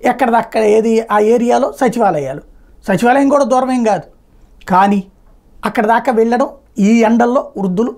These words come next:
అల్లాడుతున్నారు. వాళ్ళ ప్రాణాలు కోల్పోవడానికి ఖచ్చితంగా ఆ పాపం మాత్రం ఈ మొత్తం జట్టుదే. ఇప్పుడు ఆ పాపాన్ని అవతలకి రుద్దేసి,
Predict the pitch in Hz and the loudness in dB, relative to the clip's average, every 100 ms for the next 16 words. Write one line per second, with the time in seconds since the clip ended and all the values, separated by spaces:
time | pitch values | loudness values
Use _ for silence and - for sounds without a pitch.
0 | - 196 190 - 185 165 - - _ _ | -2 0 -2 -4 -16 -18 -20 -20 _ _
1 | _ _ _ _ _ - - 220 208 220 | _ _ _ _ _ -16 0 2 2 0
2 | - 190 269 294 262 262 247 262 240 240 | 0 0 2 0 0 -2 -2 -2 0 -2
3 | 247 - - 214 - 269 277 269 233 202 | -4 -8 -6 -4 -4 -2 0 0 0 -2
4 | 208 226 214 202 202 220 - _ _ 196 | -2 -4 -4 -6 -8 -10 -10 _ _ -2
5 | 190 170 170 - 247 220 185 180 165 - | 0 0 -2 -4 0 2 0 -2 -6 -10
6 | - _ _ _ _ _ _ - - - | -16 _ _ _ _ _ _ -20 -20 -20
7 | - 180 165 220 - 180 185 190 220 233 | -8 -4 0 0 0 -2 0 0 2 -2
8 | 220 226 170 208 226 208 190 160 185 - | -2 -4 -6 -4 -4 -2 -4 -2 -4 -4
9 | 175 | -10